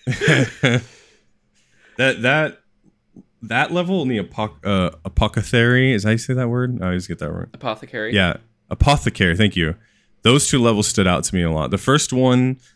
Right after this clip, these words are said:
Speaker 3: that beautiful shift of going from the orange Mars that we know and love, and then going to the throne world, which is all these, like, sickly green, pinks, and purples. Like, it's beautiful, but all these, like,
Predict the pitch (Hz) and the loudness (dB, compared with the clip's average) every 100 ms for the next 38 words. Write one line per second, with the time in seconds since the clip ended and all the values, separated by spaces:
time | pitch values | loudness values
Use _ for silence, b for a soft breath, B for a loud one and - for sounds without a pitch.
0 | - 104 - - - _ 113 107 131 139 | -4 -4 -4 -12 -20 _ -6 0 0 0
1 | 131 - 120 117 - 98 107 107 104 110 | -2 0 0 0 -2 -4 0 0 0 0
2 | 101 92 90 87 87 82 101 113 113 98 | 0 -2 -4 -6 -8 -8 -4 0 0 0
3 | 104 101 98 101 98 98 87 87 85 85 | -2 0 0 -2 -2 -2 -2 -2 -2 -2
4 | 104 113 104 95 92 95 - _ _ _ | 0 0 0 0 -2 -6 -12 _ _ _
5 | - 92 92 98 104 104 95 90 98 98 | -2 0 2 2 2 2 2 0 2 2
6 | 98 95 95 92 90 90 98 98 98 - | 2 0 0 -2 -4 -2 0 0 0 -2
7 | 85 - - 117 - 107 104 98 95 104 | -6 -6 -2 -2 -2 -4 -4 -4 0 2
8 | 104 101 - 98 101 - 92 - 92 110 | 2 0 -2 -4 -2 -4 -4 -4 -4 0
9 | 110 117 117 95 92 - 92 101 110 - | 0 0 0 -2 -4 -8 -4 -2 -2 -2
10 | 120 107 104 92 98 104 98 92 87 - | 0 0 -2 -2 -2 0 -2 -2 -4 -6